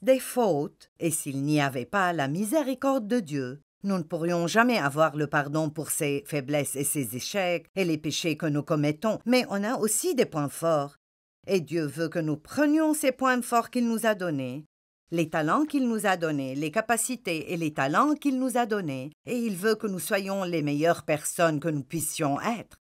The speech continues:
Je veux que vous commenciez à penser à combien Dieu vous aime et comment il a juste préparé un bon plan pour votre vie et que,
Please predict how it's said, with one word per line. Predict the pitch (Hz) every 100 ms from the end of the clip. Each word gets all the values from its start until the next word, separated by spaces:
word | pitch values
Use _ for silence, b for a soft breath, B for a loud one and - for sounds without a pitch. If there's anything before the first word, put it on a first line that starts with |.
| _ _ _ _ _ _
Je | - 170
veux | 175 208
que | 202
vous | 147 151
commenciez | 254 269 269 262 269
à | 262
penser | - 131 - - 175 165
à | -
combien | 175 180 165 185
Dieu | 180 277
vous | 226 208 160
aime | 135 147 156 _ _ _ _
et | 160 165 147 120 - _ _ _ -
comment | 220 190 202
il | 208 185 180
a | 190 185 175 156 - _ _ _ _ _ -
juste | 151 277 302 -
préparé | - 233 226 208 202 190
un | 180
bon | 175 175 320 320
plan | - 208 175 139
pour | - 131
votre | 127 175 - 165
vie | 143 165 175
et | 165 156
que, | 170 160 147